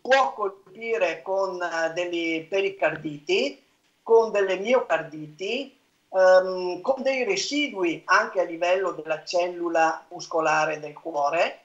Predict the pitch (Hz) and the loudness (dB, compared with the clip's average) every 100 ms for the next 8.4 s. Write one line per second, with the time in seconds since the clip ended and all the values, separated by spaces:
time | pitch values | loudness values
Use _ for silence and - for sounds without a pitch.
0 | _ _ _ _ - 254 269 226 208 220 | _ _ _ _ -4 4 6 6 4 4
1 | 196 196 202 190 170 175 185 196 170 165 | 4 2 2 -10 -8 -8 -6 -6 -2 -2
2 | 160 - 160 147 139 147 202 269 - _ | -4 -6 -4 -4 -4 -8 -8 -10 -14 _
3 | _ _ - 226 233 240 220 185 180 175 | _ _ -10 -10 -4 -2 0 0 0 -4
4 | 160 180 170 170 170 170 170 185 175 156 | -6 -4 -4 -4 -4 -4 -4 -4 -6 -4
5 | 165 170 165 165 165 156 156 190 202 - | -4 -2 -2 0 0 -2 -4 -6 -6 -14
6 | _ _ _ _ 233 240 254 247 226 196 | _ _ _ _ 2 4 2 0 -2 -2
7 | 196 202 214 214 175 - 160 143 - - | -2 2 0 0 -6 0 0 0 -4 -18
8 | - 240 277 | -12 -10 -12